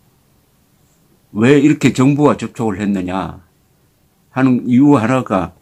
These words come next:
상고법원 도입 문제였습니다. 이 상고법원을 도입하는 것은 뭐 양승태 사법, 어, 전 대법원장이 사리를 위한 것도 아니고 그 필요성이 오랫동안 제기되었습니다.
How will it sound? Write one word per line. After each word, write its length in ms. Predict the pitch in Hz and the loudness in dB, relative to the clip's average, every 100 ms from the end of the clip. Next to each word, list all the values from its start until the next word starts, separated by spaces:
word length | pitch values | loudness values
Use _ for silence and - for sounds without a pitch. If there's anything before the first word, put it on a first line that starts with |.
| _ _ _ | _ _ _
상고법원 760 | - 113 135 175 160 151 160 143 | -6 -2 2 2 2 0 0 2
도입 260 | 147 117 | 0 0
문제였습니다. 800 | 87 82 80 78 - 76 - - _ _ _ - | -4 -8 -10 -10 -14 -18 -18 -20 _ _ _ -16
이 60 | |
상고법원을 720 | - 104 120 180 175 190 196 | -8 -4 -2 0 0 0 -2
도입하는 440 | 143 147 110 101 101 | 0 0 0 -2 -4
것은 480 | 90 107 98 73 - _ _ | -6 -4 -4 -6 -12 _ _
뭐 180 | - 127 | -4 0
양승태 440 | 107 113 151 180 151 | 0 0 -2 -4 -4
사법, 420 | 151 147 113 - _ _ _ _ | -4 -4 -6 -8 _ _ _ _
어, 120 | 107 | -6
전 180 | 98 139 | 0 2
대법원장이 800 | 127 110 143 147 135 98 98 90 - _ _ _ | 2 4 4 2 2 0 -2 -4 -10 _ _ _
사리를 440 | - 202 214 190 104 | -6 0 2 2 2
위한 220 | 107 110 | 2 0
것도 240 | 113 - | -4 -8
아니고 520 | - 104 143 95 87 _ _ _ | -8 -6 -4 -6 -6 _ _ _
그 160 | 135 143 | -4 -4
필요성이 800 | - 202 202 165 160 160 98 - _ _ _ _ _ | -2 -2 0 -2 -2 -4 -6 -10 _ _ _ _ _
오랫동안 460 | 185 202 190 135 - | -2 0 2 0 0
제기되었습니다. 920 | 101 117 143 190 - 78 78 82 | -2 -2 -2 -4 -6 -12 -12 -14